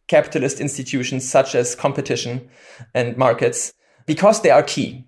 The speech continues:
So currently we are seeing a certain set of,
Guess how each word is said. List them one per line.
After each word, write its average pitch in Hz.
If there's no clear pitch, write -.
So -
currently 226
we 165
are 147
seeing 208
a -
certain 165
set 156
of, 135